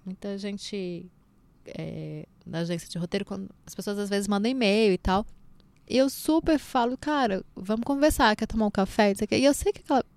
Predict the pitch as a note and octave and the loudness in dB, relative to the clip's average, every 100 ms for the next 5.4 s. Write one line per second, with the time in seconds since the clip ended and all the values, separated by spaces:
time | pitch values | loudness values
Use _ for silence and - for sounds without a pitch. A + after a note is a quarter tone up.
0 | - - D4 - D#4+ G4+ - E4 E4+ - | -8 -2 -2 0 -4 -2 2 2 0 -6
1 | - A#3 - G#3+ G#3 F#3+ F3 G3+ C#4+ C#4+ | -6 -6 0 0 2 -2 -2 0 2 2
2 | - - - - - - _ - C#4+ D4 | -2 -14 -20 -20 -20 -20 _ 0 2 4
3 | E4+ D#4+ - A#3+ A#3+ - _ _ _ _ | 4 2 -2 -20 -18 -20 _ _ _ _
4 | D#4 C4+ C#4 D4 D4 - D#4+ - C4+ G3+ | 2 6 6 6 4 4 0 2 2 2
5 | D#3+ - E3 D3+ | 0 -4 -4 -4